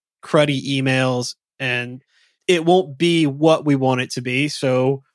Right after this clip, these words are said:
we're going to focus on the things, like, put the focus where we need the, where we need it now. And when we get to it, we can give it our full attention.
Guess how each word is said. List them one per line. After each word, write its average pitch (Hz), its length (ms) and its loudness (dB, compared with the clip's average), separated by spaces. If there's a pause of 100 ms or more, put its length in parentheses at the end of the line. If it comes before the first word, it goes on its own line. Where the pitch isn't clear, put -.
(220)
we're 147 180 2
going 139 320 2
to 131 500 0
focus 147 560 0
on 123 180 -2
the 120 80 -8
things, 131 540 -2 (140)
like, 117 160 -8 (280)
put 175 120 2
the 165 80 0
focus 151 400 0
where 135 180 2
we 123 140 -2
need 131 220 -2
the, 131 120 -8 (140)
where 139 320 -2
we 131 160 -2
need 139 200 0
it 127 120 -4
now. 131 400 0 (400)
And 143 120 2
when 135 120 0
we 127 100 2
get 147 280 0
to 147 180 2
it, - 100 -4
we 131 100 -2
can 135 140 -10
give 135 140 2
it 127 80 2
our 117 100 -2
full 123 240 -10
attention. - 480 -14